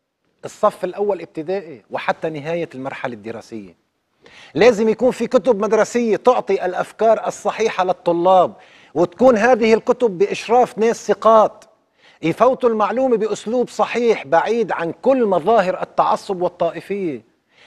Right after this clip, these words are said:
بس يوصلوا على الجامعات لازم يكون في ندوات ومحاضرات ومتابعة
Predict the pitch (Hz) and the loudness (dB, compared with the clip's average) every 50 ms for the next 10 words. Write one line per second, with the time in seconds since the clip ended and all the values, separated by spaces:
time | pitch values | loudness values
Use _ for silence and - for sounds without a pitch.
0 | _ _ - 208 220 - - 240 277 254 - - 254 247 240 202 226 226 226 214 | _ _ 0 0 0 2 0 0 0 0 2 4 4 4 4 4 4 2 0 0
1 | 180 196 226 226 214 185 233 247 247 233 - - 170 196 190 160 190 190 175 - | 0 0 0 0 -2 -4 -2 0 0 -2 -2 -2 -4 -2 -2 -2 -2 -4 -4 -2
2 | 196 208 - - 208 202 196 180 170 180 185 202 214 220 196 - 180 175 170 165 | -4 -4 -4 -2 0 2 2 4 6 6 6 4 4 2 0 0 0 0 0 -2
3 | - - 170 170 165 147 160 165 190 202 190 - - 160 160 160 165 156 - 214 | -4 -2 -2 0 0 0 2 2 2 2 2 2 0 0 0 0 0 2 4 6
4 | 247 233 202 214 180 151 170 120 90 - | 6 6 6 4 2 2 0 -6 -6 -10